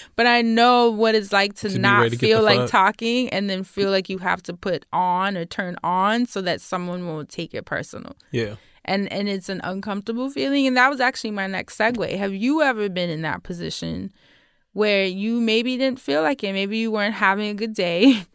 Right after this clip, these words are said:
Speaker 1: <laughs> Maybe some, you know, you're walking the street and it was a fucking hard day. Maybe you're tired and you saw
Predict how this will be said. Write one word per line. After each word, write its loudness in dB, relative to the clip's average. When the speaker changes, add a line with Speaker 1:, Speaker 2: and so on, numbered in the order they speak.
Speaker 1:
<laughs> -20
Maybe 0
some, -2
you 4
know, 4
you're -2
walking 2
the 2
street -2
and 0
it 0
was -2
a 2
fucking -4
hard 2
day. 2
Maybe -2
you're -6
tired 0
and -2
you 0
saw 4